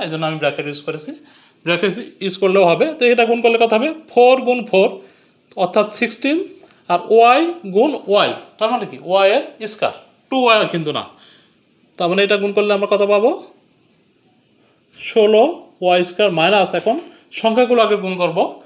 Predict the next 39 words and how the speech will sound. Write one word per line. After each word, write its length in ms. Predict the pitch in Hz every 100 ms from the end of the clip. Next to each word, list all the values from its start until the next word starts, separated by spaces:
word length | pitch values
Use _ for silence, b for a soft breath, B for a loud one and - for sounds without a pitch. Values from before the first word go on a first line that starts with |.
| B B -
সংখ্যাগুলো 360 | 170 185 202 202
গুণ 100 | 202
করলে 160 | 202 208 208
কি 60 | 202
আছে 120 | 220 196
দেখো, 140 | 262 339 - _ b b -
দুই, 300 | 175 214 262 302 -
এখানে 160 | - 190
আছে 120 | 180 202 -
চার, 180 | 190 226 -
চার 120 | 185 165
দুই 120 | 180 185 180
আট, 100 | - - _ _ b b b -
পাঁচ 160 | 165 180
আট 100 | 202 -
চল্লিশ, 320 | 262 240 143 - - - _ _ _ b b b
তো 60 | - 220
চল্লিশ 220 | 226 226
লিখে 140 | 220 214
দিলাম। 160 | 208 254 370 - _ _ - _ 175
আর 60 | 170
এখানে 200 | 208 226 247 b b b _ 214
এক্স 140 | 220 -
ওয়াই, 140 | 196 127 -
তো 40 | 226
এক্সটা 420 | 214 - - - 226 202
যেহেতু 200 | 196 214 170
আগে, 200 | 170 170 247 - - _ _
তো 60 | 170 170
আমি 120 | 160 170
এখানে 160 | 170 185
কি 60 | 202 202
করব? 160 | 196 320 - B B - 170 190
এক্স 180 | - - - _ 202
ওয়াই 180 | 180 127 143
একবারে 240 | 147 170 285
সাজায় 260 | 175 151 135
লিখে 160 | 131 143
দিলাম। 160 | 160